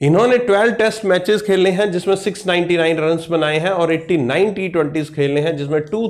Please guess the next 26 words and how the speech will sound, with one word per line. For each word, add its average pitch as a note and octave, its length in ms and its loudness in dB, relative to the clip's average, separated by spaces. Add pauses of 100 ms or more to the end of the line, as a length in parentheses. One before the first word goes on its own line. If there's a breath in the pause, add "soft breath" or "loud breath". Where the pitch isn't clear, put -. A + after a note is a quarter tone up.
थ्री E3+ 200 -4
सिक्स F3 280 -6
फ़ोर C3 460 -4
रन्स D3+ 220 -2
इन्होंने D3+ 260 -2
बनाए C#3+ 300 -2
हैं। E3 220 -6 (360 loud breath)
ये G#3+ 240 0
आपकी F3+ 360 -2
इकलौती F#3 720 0
ऐसी G#3+ 260 0
महिला D#3+ 380 2
थी F3+ 180 -2
जिन्होंने E3+ 400 0
दस A3 360 -2
हजार F3+ 220 0
आठ D#3+ 240 -2
सौ F3 180 -4 (280)
अड़सठ F3 440 -2
रन E3 220 0
बनाए C#3 400 0 (200 loud breath)
सभी G#3 420 0
के A3 120 2
सभी F3 240 2
फॉर्मेट्स D3 560 -2
में, F3 140 -6